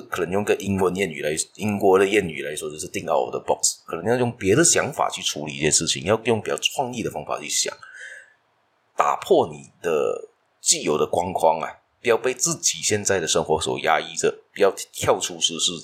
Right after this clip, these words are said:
舒适圈。他们可以就，就是很勇敢的跳出舒适圈，所以他们这两种不一样的观念造成不同的命运。他们就会造成是有智慧的人呢，有敢冒险的人呢，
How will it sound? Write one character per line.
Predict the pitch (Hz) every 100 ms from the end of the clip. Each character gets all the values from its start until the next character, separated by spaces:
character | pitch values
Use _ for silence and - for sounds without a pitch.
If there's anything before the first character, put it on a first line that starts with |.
| -
舒 | - 127 120
适 | 156 117
圈。 | 87 82 -
他 | 101
们 | 123
可 | -
以 | 110
就， | - 120
就 | - 123
是 | 107
很 | - 92 127 -
勇 | 92 107 170
敢 | 90 73
的 |
跳 | 73 92
出 | 82
舒 | 76
适 | 71 85
圈， | 71 64 - - - -
所 | - 185
以 |
他 | 143
们 | 151 139
这 | 190
两 | 131 92 131
种 | 82 -
不 | 120
一 | 113
样 | 101
的 |
观 | - - 92 110
念 | 107
造 | 95 117
成 | 92 90
不 | 123
同 | - 85
的 | 85
命 | 78 82
运。 | 80 - _ _ _ _ _
他 | - 151
们 | 143 135
就 | 147
会 | 151
造 | 143 123
成 | 110 -
是 | - 95
有 | 76 69
智 | -
慧 | 160 143 101
的 | 76
人 | 76 87
呢， | 104 - _ _
有 | - 98
敢 | - 87 85
冒 | 127 143
险 | 80 - 69
的 | 76
人 | 69 80
呢， | 82